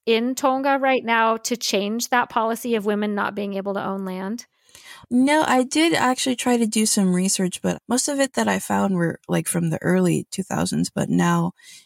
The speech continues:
Speaker 2: coming into, n-, but now, like, recently, like, within a few years, I haven't found any recent initiatives. Um,
Speaker 1: Hmm.
Speaker 2: yeah.
Speaker 1: Okay. That's really interesting. Like, yeah, that was so,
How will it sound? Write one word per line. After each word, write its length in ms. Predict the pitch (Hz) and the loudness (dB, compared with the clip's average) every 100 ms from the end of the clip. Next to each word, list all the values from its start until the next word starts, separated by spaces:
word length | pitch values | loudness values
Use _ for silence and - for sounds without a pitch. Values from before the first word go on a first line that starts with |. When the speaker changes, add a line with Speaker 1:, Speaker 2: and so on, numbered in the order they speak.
| _ _ _ | _ _ _
Speaker 2:
coming 320 | - 185 185 175 | -2 0 2 2
into, 420 | 170 175 165 156 _ _ _ _ _ - | 0 -2 -2 -4 _ _ _ _ _ -2
n-, 180 | 190 180 | -2 0
but 140 | 185 | 0
now, 320 | 180 180 180 | 2 2 2
like, 320 | 170 143 147 - | 0 -4 -8 -4
recently, 480 | 180 180 - 160 156 | -2 -2 -2 -4 -4
like, 160 | 160 | -4
within 260 | 170 - 156 | -6 -6 -6
a 60 | |
few 140 | 165 - | -6 -4
years, 320 | - 165 180 | -2 -2 -2
I 60 | 180 | -6
haven't 340 | - 202 196 | -8 -10 -6
found 320 | - 180 196 - - - - | -4 -4 -4 -10 -16 -12 0
any 240 | 180 170 | 2 4
recent 400 | 170 170 - 151 | 4 2 0 -2
initiatives. 720 | 151 147 - - - 202 - - _ _ _ _ _ - | -2 0 -2 -2 -4 -4 -6 -8 _ _ _ _ _ -2
Um, 100 | - | 2
Speaker 1:
Hmm. 200 | 277 208 - | 2 0 -4
Speaker 2:
yeah. 220 | - 220 214 214 | -2 0 0 -2
Speaker 1:
Okay. 260 | 226 - 208 _ _ _ - - _ _ - | -8 -18 -20 _ _ _ -20 -20 _ _ -10
That's 180 | - | -6
really 240 | 233 226 - | -2 -2 -4
interesting. 520 | 208 - - 202 202 | -8 -8 -8 -10 -6
Like, 320 | 220 214 - _ | -4 -4 -6 _
yeah, 320 | - 247 226 | -6 0 0
that 180 | 208 220 | 2 0
was 140 | 233 254 | 0 0
so, 540 | - 240 233 226 202 | 0 2 2 2 -2